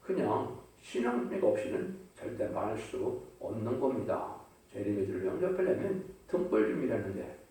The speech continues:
등불 준비는 모든 예언의 계시를 잘 깨달아서, 네, 성경대로 말씀대로 되는 일을 믿어졌을 때 그걸 진리의 등불이라 이렇게 말씀하는 겁니다. 또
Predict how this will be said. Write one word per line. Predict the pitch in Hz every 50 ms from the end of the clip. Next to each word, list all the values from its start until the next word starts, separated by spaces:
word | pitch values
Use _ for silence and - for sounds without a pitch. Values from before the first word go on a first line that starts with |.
| - - -
등불 | 185 185 185 196 202 202 208 196
준비는 | 190 - - - - 180 185 190 - - - - - - -
모든 | - - 147 151 - 131 120 -
예언의 | 151 165 185 143 123 127 127 - - - -
계시를 | 131 135 127 123 127 104 95
잘 | - 101 - 143 170 170
깨달아서, | - - 87 87 - - - - - - - - - - - - - -
네, | - - - - - - - - - - - -
성경대로 | - - - 85 82 82 - - - - - - - -
말씀대로 | - - - - - - 208 196 190
되는 | 190 - - - - - -
일을 | - - 123 - - - - - - - -
믿어졌을 | - 127 120 120 123 120 - - - - 104 104 -
때 | - - - - - - - - - -
그걸 | - - -
진리의 | - - - - - - 110 - -
등불이라 | - - - - - 107 98 90 - - 101 - - - - - -
이렇게 | - 107 107 - 127
말씀하는 | - - - - - - 98 101 101 101
겁니다. | 95 98 101 101 101 98 98 98 - - - - - - - - - -
또 | - - - 104 - - - - - -